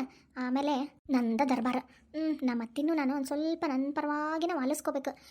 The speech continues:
ಈಗಂತೂ ನನ್ ಪರವಾಗಿನ ಅದಾರ ಅವ್ರು. ಇನ್ನೊಂದ್ ಸ್ವಲ್ಪ ಭಾಳ ಒಳ್ಳೆ ಒಳ್ಳೆ ಥರ ನಾಟಕ ಮಾಡಿ ನನ್ ಬುಟ್ಟಿಗೆ ಹಾಕೋಬೇಕು. ಆಮೇಲೆ ನಾನು ಈ ಮನೆಗೆ ಸೊಸೆಯಾಗಿ ಬಂದಿದ್ದಕ್ಕೂ ಒಂದ್ ಯಶಸ್ಸು ಸಿಗ್ತೈತಿ. Actually ನನಗೇನು ಇವ್ರ ಮೇಲೆ ಅಷ್ಟು ಇಷ್ಟಪಟ್ಟೇನ್ ಬಂದಿದ್ದಲ್ಲ. ನಾ ಮದುವೆ ಮಾಡ್ಕೊಂಡು ಇವ್ರದೆಲ್ಲ ಆಸ್ತಿ, ಅಂತಸ್ತು, ದುಡ್ಡು, ದುಡಿಮೆ ಎಲ್ಲ ನೋಡಿನೇ ಬಂದಿದ್ದು.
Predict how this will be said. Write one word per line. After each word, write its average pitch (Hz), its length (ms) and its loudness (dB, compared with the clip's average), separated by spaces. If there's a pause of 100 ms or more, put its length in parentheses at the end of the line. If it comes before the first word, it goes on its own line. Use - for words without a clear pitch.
(160)
ಈಗಂತೂ 254 360 -2
ನನ್ 285 120 0
ಪರವಾಗಿನ 302 360 -2
ಅದಾರ 254 200 -2
ಅವ್ರು. 269 120 0
ಇನ್ನೊಂದ್ - 460 -6
ಸ್ವಲ್ಪ 349 240 -2
ಭಾಳ 254 360 -4
ಒಳ್ಳೆ 269 280 0
ಒಳ್ಳೆ 330 100 2
ಥರ 302 160 -2
ನಾಟಕ 262 260 -4
ಮಾಡಿ 320 400 -4 (100)
ನನ್ 294 160 2
ಬುಟ್ಟಿಗೆ 277 220 -2
ಹಾಕೋಬೇಕು. 269 440 -4 (160)
ಆಮೇಲೆ 294 240 2
ನಾನು 269 160 0
ಈ 254 40 2
ಮನೆಗೆ 262 240 0
ಸೊಸೆಯಾಗಿ 269 300 -2
ಬಂದಿದ್ದಕ್ಕೂ 262 420 0 (420)
ಒಂದ್ 247 260 0 (440)
ಯಶಸ್ಸು 262 320 -2
ಸಿಗ್ತೈತಿ. 262 340 -4 (420)
Actually 339 340 -2
ನನಗೇನು 359 500 0
ಇವ್ರ 330 160 2
ಮೇಲೆ 339 160 2
ಅಷ್ಟು 330 160 -2
ಇಷ್ಟಪಟ್ಟೇನ್ 311 520 -2
ಬಂದಿದ್ದಲ್ಲ. 254 460 0
ನಾ 285 100 0
ಮದುವೆ 240 240 0
ಮಾಡ್ಕೊಂಡು 262 480 2 (340)
ಇವ್ರದೆಲ್ಲ 247 300 -2
ಆಸ್ತಿ, 247 340 -4
ಅಂತಸ್ತು, 240 440 -4
ದುಡ್ಡು, 247 300 2
ದುಡಿಮೆ 262 260 4
ಎಲ್ಲ 262 340 0
ನೋಡಿನೇ 269 280 2
ಬಂದಿದ್ದು. 247 380 0